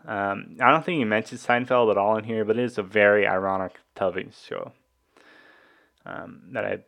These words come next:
suggest a lot of people to watch. Again, <laughs> suggesting to go watch television, man, how, how ironic.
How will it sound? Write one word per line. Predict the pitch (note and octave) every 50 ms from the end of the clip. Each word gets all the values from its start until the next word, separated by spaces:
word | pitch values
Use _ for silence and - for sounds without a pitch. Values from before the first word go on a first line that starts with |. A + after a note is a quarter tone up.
| _ -
suggest | - - G2+ G2 F#2+ F#2 F#2 - - - - -
a | G#2 G2
lot | F#2+ F#2+ F#2
of | F2+
people | F#2 G2 _ G#2 G2+
to | -
watch. | G#2+ A#2+ C3 B2+ - - - -
Again, | G#2 G#2 B2+ B2+ A2 F#2 E2+ - - -
<laughs> | F3+ F3
suggesting | C3 - - C3+ A2 A#2 G#2 G2 - - A#2 A2 G#2+
to | A2 G#2+ A2
go | A2 A#2 A2+
watch | A#2 A#2+ B2 B2 -
television, | - E3 D#3 C#3 B2 A2 F#2 F#2 F#2+
man, | G2+ A#2 A2+ F#2+
how, | G2 G#2 A2 -
how | - A2 G#2 G2+
ironic. | G#2 A2+ B2 B2+ A#2+ - - -